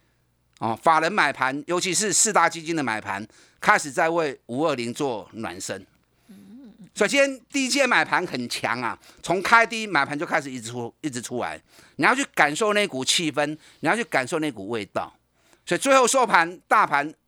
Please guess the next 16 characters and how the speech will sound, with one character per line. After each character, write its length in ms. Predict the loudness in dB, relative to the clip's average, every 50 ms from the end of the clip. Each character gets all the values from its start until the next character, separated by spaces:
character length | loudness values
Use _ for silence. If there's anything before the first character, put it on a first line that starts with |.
| _ _ _ -4
涨 260 | -2 -2 -2 -2 -6 -10
十 220 | -8 -4 -4 -2 -2
二 180 | -2 -2 -4 -4
点， 240 | -8 -12 -16 -16 -16 -20 _ _ _ _ _ _ _ _ _
很 260 | -2 0 0 0 0
多 180 | 2 2 2 2
赚 280 | 2 4 4 4 4 6
大 260 | 6 6 6 6 4
钱、 400 | 0 -2 -4 -2 -2 -2 -4 -6 _ _
股 200 | -8 -4 -4 -2
价 240 | 2 2 2 2 2 0
已 100 | -4 -8
经 180 | -8 -8 -8 -8
跌 260 | _ -4 -2 -2 0
很 200 | 0 -2 -2 -2
深、 320 | -2 -2 0 0 -2 -4